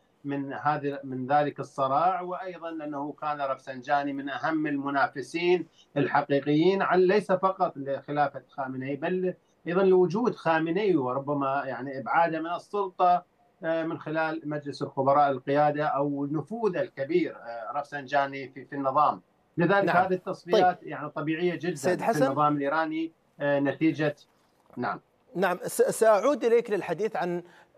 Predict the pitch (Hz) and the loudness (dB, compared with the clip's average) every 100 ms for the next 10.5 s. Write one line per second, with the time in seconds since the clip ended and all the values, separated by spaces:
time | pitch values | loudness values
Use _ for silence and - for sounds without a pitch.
0 | _ 185 180 185 202 - 277 285 208 - | _ -2 -2 0 -4 -2 0 0 0 -2
1 | - 151 208 202 170 160 131 147 151 151 | 0 2 0 0 -2 -2 -2 -2 -4 -4
2 | 120 147 185 180 175 165 139 190 208 190 | -4 -2 -2 2 2 4 2 2 0 0
3 | 165 - 190 165 170 165 143 151 175 151 | -4 -2 0 2 0 0 -2 0 0 0
4 | 131 - 170 - 143 143 190 208 208 254 | -4 -4 -8 -6 -4 -4 -6 -4 -4 -4
5 | 262 - - 233 220 196 214 202 147 135 | -6 -4 -4 0 0 0 -2 -2 -2 -4
6 | 151 180 _ _ _ _ _ 247 311 262 | -4 -6 _ _ _ _ _ 0 4 4
7 | 214 - 202 190 180 165 233 208 185 214 | 4 0 -2 0 0 2 2 4 4 4
8 | 190 185 170 185 185 208 175 170 - _ | 4 0 2 0 2 4 2 2 -6 _
9 | - 202 233 220 226 208 196 196 180 156 | -16 -4 -2 0 -2 0 -2 0 -2 -2
10 | - 160 151 147 | -8 0 2 2